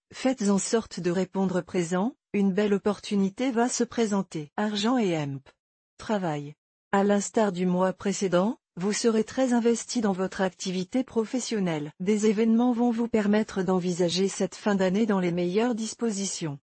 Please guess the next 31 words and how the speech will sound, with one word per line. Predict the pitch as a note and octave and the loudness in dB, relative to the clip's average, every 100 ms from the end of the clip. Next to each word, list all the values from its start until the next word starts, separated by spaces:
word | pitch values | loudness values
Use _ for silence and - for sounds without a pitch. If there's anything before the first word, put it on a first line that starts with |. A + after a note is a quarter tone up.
| - | -14
Si | - A#3 | -4 -2
vous | G#3 A3 | 2 0
êtes | A3 A3 | 2 0
en | |
reconversion | G3 G3 G3+ F#3+ G3 - - B3 D#4+ | 0 -2 -2 -2 -2 -6 -4 -2 0
ou | G#3 D#3+ | 0 0
à | F#3 | 0
la | F3 | 0
recherche | E3 E3+ - G#3 G#3 F#3 | 0 -2 0 0 0 -2
d'un | E3 E3+ | 0 0
emploi, | E3+ E3 A3 A#3+ | -2 -2 0 0
vous | G3 | 0
devriez | F#3 F#3 F#3+ F#3+ G3 G3 | -2 -2 0 0 2 2
rebondir | G3 F#3 G3 G#3+ A#3+ | 0 0 -2 0 -2
rapidement. | A3+ A#3+ A3+ G3+ F3+ D#3 - | -2 -2 -4 -2 -2 -4 -8
C'est | - A3 | -2 0
dans | G3+ G3 | 2 2
le | G3 | 2
domaine | F#3+ F#3+ G#3 G3 | 2 2 2 0
financier | - G#3+ G#3 G3 - A3 | 0 0 0 -2 -4 -2
que | G#3 | 0
les | F3+ F3 | 0 -2
choses | - C4 B3 | -2 -2 -2
se | - | -4
corsent | G#3 A3+ B3 - C4 | -2 0 -2 -2 -4
pour | A3+ G3+ | -2 -2
vous. | D#3+ C#3+ C3+ | -4 -10 -10
Vous | F3+ G3 G3+ | -6 -2 2
allez, | G#3 F#3+ F#3+ C4+ - _ | 2 2 2 0 -6 _
en | G#3 G3+ | 0 2
effet, | G3 - G3 B3+ | 0 -2 -4 -4